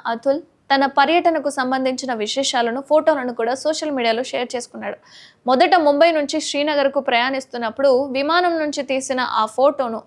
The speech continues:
అంటే టికెట్ ఫోటోని పోస్ట్ చేశారు. ఇక ఏప్రిల్, మే నెలల్లో కశ్మీర్ పర్యాటకులతో నిండిపోతుంది. కానీ పహల్గాం దాడి తర్వాత విమానం ఖాళీగా ఉండిపోయింది. ఈ విమానం ఎప్పుడూ ప్రయాణికులతో నిండి ఉండేదే.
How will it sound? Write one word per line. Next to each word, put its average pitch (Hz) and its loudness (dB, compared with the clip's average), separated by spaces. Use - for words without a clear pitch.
అంటే 240 -4
టికెట్ 294 -2
ఫోటోని 240 -4
పోస్ట్ 247 -6
చేశారు. - -10
ఇక 269 0
ఏప్రిల్, 302 4
మే 262 2
నెలల్లో 262 2
కశ్మీర్ 254 -6
పర్యాటకులతో 262 -2
నిండిపోతుంది. 233 -10
కానీ 269 0
పహల్గాం 285 4
దాడి 254 4
తర్వాత 233 -2
విమానం 254 -4
ఖాళీగా 254 -4
ఉండిపోయింది. 226 -10
ఈ 262 4
విమానం 294 4
ఎప్పుడూ 277 2
ప్రయాణికులతో 262 0
నిండి 247 -2
ఉండేదే. 233 -6